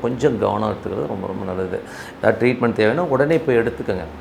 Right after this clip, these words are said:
ஓகேங்களா? So, அந்த மாதிரி விஷயங்களும், குழந்தைகள் விஷயங்கள்லையும் பார்த்தீங்கன்னா, ஒரு எமோஷனான விஷயங்கள் கண்டிப்பா இருக்கும். So, அதனால கொஞ்சம் கேர்ஃபுல்லா இருந்துக்குங்க. ஆ, லாபம் இருக்குமானா லாபம் இருக்கும். வேலையில வந்து லாபங்களுக்கு எந்தவித குறைவும் இருக்காது.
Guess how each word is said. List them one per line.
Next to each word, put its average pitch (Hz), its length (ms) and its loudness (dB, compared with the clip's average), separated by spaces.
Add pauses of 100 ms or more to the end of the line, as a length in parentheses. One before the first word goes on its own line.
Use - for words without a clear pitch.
(160)
ஓகேங்களா? 98 380 -2
So, 107 200 0
அந்த 107 120 2
மாதிரி 110 200 4
விஷயங்களும், 104 520 0
குழந்தைகள் 156 540 6
விஷயங்கள்லையும் 120 560 0
பார்த்தீங்கன்னா, 107 260 -2 (480)
ஒரு 107 220 4
எமோஷனான 107 560 2
விஷயங்கள் 95 500 -4
கண்டிப்பா 95 280 -4
இருக்கும். 92 220 -2
So, 110 160 -2
அதனால 127 160 -2
கொஞ்சம் 104 240 -2
கேர்ஃபுல்லா 104 400 0
இருந்துக்குங்க. 95 380 -2 (840)
ஆ, 123 140 6
லாபம் 165 460 12
இருக்குமானா 143 340 6
லாபம் 123 280 10
இருக்கும். - 180 -4 (120)
வேலையில 123 380 6
வந்து 131 200 2
லாபங்களுக்கு 104 580 4
எந்தவித 101 340 0
குறைவும் 110 460 0
இருக்காது. 95 440 0